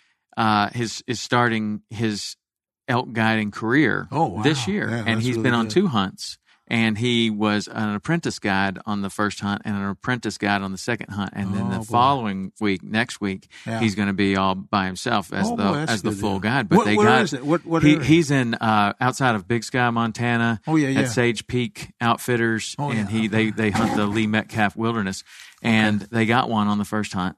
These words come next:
Speaker 1: and they
Speaker 2: Oh,
Speaker 1: got
Speaker 2: boy.
Speaker 1: one on the second hunt.
Speaker 2: Wow,
Speaker 1: Uh,
Speaker 2: boy.
Speaker 1: all bow, bow hunting.
Speaker 2: Bow hunting.
Speaker 1: Yeah, so, uh, he's just on top of, I mean, talk about somebody, like, when you're talking about the nineties, how you're on top of the world, that, that just reminded me of him, and it reminded me, uh,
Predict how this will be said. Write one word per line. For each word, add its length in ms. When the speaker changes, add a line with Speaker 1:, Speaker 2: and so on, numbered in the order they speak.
Speaker 1:
and 140
they 80
Speaker 2:
Oh, 20
Speaker 1:
got 140
Speaker 2:
boy. 60
Speaker 1:
one 120
on 120
the 80
second 260
hunt. 180
Speaker 2:
Wow, 440
Speaker 1:
Uh, 80
Speaker 2:
boy. 80
Speaker 1:
all 240
bow, 240
bow 140
hunting. 380
Speaker 2:
Bow 160
hunting. 200
Speaker 1:
Yeah, 200
so, 400
uh, 100
he's 240
just 240
on 100
top 240
of, 80
I 60
mean, 100
talk 220
about 300
somebody, 520
like, 220
when 100
you're 180
talking 380
about 240
the 80
nineties, 380
how 80
you're 180
on 140
top 240
of 20
the 80
world, 300
that, 220
that 180
just 180
reminded 340
me 140
of 80
him, 240
and 80
it 80
reminded 300
me, 220
uh, 80